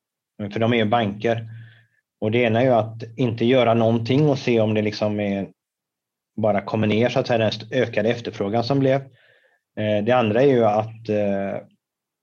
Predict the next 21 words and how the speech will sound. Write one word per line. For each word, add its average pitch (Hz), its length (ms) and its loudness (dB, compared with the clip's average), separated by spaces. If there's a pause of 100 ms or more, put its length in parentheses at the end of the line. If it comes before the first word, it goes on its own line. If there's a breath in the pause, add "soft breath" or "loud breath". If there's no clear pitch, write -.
(160)
gå 120 160 0
ännu 131 260 2
mer 147 140 4
kort - 340 -4 (1500)
för 117 80 0
att 113 60 2
hålla 113 200 4
nere 113 220 2
priserna. 98 380 -6 (880)
Och 120 120 0
det 120 80 0
tredje 120 400 2
är 123 40 4
ju 110 180 2
att, 110 280 -4 (140)
att 110 260 -2
ge 113 180 2
upp 120 160 -2
sina 131 220 -2
korta 127 280 0
positioner. 101 500 -6